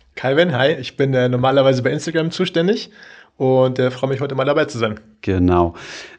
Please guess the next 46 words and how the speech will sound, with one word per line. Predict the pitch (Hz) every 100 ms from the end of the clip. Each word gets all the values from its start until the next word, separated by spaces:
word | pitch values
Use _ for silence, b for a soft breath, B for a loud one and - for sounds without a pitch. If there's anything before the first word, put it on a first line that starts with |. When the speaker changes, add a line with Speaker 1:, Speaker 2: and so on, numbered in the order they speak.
| -
Speaker 2:
Ähm, | 104 95 98 101
in | 101
der | 104
heutigen | 127 156 139
Folge | - 123 123 120
geht's | 104 110 -
mal | 104
so | 98
um | 95
das | 95 92 -
Thema | - 98 95 92 90 87 -
Anfangen | - 110 156 - 165 170
zu | 147
investieren. | 135 131 - 131
Wir | 113
haben | 98
ja |
häufig | 98 104 -
über | 101
das | 92
Thema, | - 104 101 98 98 95 - -
ja, | 82
Investieren | 92 87 - - 101
gesprochen | 95 - 98 90 101 95 -
und | 90 85 -
wie | 92 90 110
man | 135
investiert, | 120 113 107 - - 104 101
worauf | 98 92 87
man | -
da | 90
achten | - 107 -
muss, | 98 95 95
welche | - 95 95
Möglichkeiten | 98 95 - - 98 101
es | 98 101
gibt, | 123 117 113
was | 101 -
gute | 131 127 120
Ideen | 101 104 98
sind, | 101 95
was | 95
weniger | - 110 107
gute | 98 101 101
Ideen | 92 95
sind. | 92 95